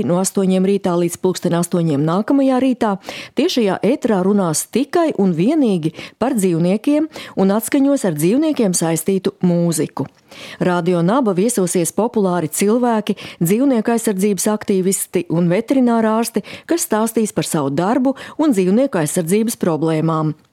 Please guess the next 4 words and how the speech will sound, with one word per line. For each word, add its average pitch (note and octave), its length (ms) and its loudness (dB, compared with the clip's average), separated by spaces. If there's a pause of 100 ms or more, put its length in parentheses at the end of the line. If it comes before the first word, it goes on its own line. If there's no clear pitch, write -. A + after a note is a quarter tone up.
(760)
Savukārt F4 480 0
Madonā A3+ 560 2
notiks D#4 460 0 (260)
informatīvās A3 800 0